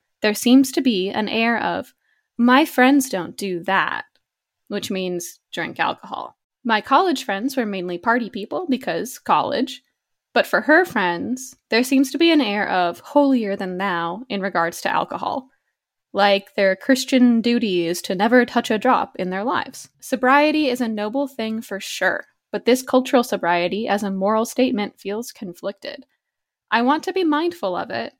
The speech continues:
but I'm curious how you understand the culture of, usually conservative, Christians treating alcohol as, for lack of a better term, sinful. Because it seems like this sobriety also treats those who do consume, responsibly or not,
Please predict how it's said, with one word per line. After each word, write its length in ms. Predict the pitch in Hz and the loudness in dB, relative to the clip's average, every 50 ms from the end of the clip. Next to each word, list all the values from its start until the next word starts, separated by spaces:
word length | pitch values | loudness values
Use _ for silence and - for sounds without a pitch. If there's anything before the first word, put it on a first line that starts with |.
| _ _ | _ _
but 120 | - 240 247 | 0 2 2
I'm 160 | 240 240 247 | 2 0 -2
curious 720 | - - 320 370 359 262 180 - - - 254 - - - - | -4 -2 -2 0 0 0 -2 -4 -6 -8 -10 -12 -16 -20 -10
how 160 | - 240 233 262 | -2 0 2 2
you 180 | 294 339 339 | 4 4 2
understand 580 | 269 262 277 269 285 269 - 233 196 190 190 180 | 2 2 2 0 0 -2 -6 -8 -10 -8 -8 -10
the 60 | 180 | -8
culture 420 | - - 196 180 - - 220 - | -4 -2 -2 -2 -2 -4 -6 -4
of, 460 | - - - - - 269 269 - _ _ _ - | -2 -2 -2 -2 -4 -4 -8 -12 _ _ _ -12
usually 320 | 262 269 - - - - | -10 -10 -10 -8 -8 -4
conservative, 800 | - 254 254 262 - - - - - - - - 214 254 - - - - | -2 -2 -2 -2 -2 -8 -8 -8 -8 -4 -4 -4 -4 -4 -8 -12 -10 -4
Christians 720 | - 320 349 - - - 170 165 185 202 233 254 - _ _ _ _ _ _ | -2 0 0 0 -2 -4 -4 -4 -4 -6 -6 -8 -8 _ _ _ _ _ _
treating 360 | - - 262 254 262 311 285 | -2 2 2 4 4 4 4
alcohol 420 | 214 196 208 - 208 - 220 208 175 | 4 2 2 0 0 2 2 2 4
as, 460 | - 165 151 156 180 - 208 - - _ | 4 2 2 0 -2 -4 -6 -8 -12 _
for 120 | - 208 196 | -6 -4 -2
lack 220 | 190 185 196 - | 0 0 -2 -2
of 80 | 226 233 | -2 -2
a 60 | 233 | 0
better 220 | 233 208 208 220 | 0 0 0 0
term, 440 | 220 - 202 175 170 175 180 202 240 _ _ _ | -2 -4 -6 -6 -6 -6 -8 -10 -12 _ _ _
sinful. 580 | - - - - - 254 - - - - 254 _ _ _ _ _ _ _ _ _ _ _ _ _ - | -14 -8 -6 -6 -4 -2 -2 -2 -2 -4 -6 _ _ _ _ _ _ _ _ _ _ _ _ _ 0
Because 220 | 262 254 302 294 | 2 4 4 4
it 120 | 262 262 262 | 4 2 2
seems 380 | - 294 311 339 392 359 - | 2 4 4 4 2 2 0
like 480 | - 190 180 185 185 - - - - _ _ _ _ _ _ _ _ _ _ _ - | 0 2 2 2 0 -2 -6 -8 -12 _ _ _ _ _ _ _ _ _ _ _ 2
this 180 | 240 262 269 - | 2 2 2 2
sobriety 500 | - 277 247 226 226 226 214 233 226 - | 0 2 4 4 4 4 4 2 0 2
also 320 | - 214 240 254 - 262 | 2 2 2 2 0 -2
treats 280 | 269 - 240 220 - - | -2 -2 -6 -8 -6 -4
those 220 | - 196 190 - | -4 -4 -4 -4
who 140 | - 214 202 | -6 -8 -8
do 240 | 180 - 196 254 311 | -8 -4 -2 -2 -2
consume, 580 | - - 403 370 - - 392 381 392 392 403 392 - _ _ _ _ - | -2 -2 -6 -4 -2 -2 -2 0 0 -2 -4 -6 -8 _ _ _ _ -10
responsibly 580 | 247 - - 226 240 311 - 359 330 320 285 | -8 -4 0 2 2 2 2 0 0 2 2
or 80 | 247 214 | 2 2
not, 400 | 208 247 269 220 185 - - - | 4 4 4 4 4 0 -4 -6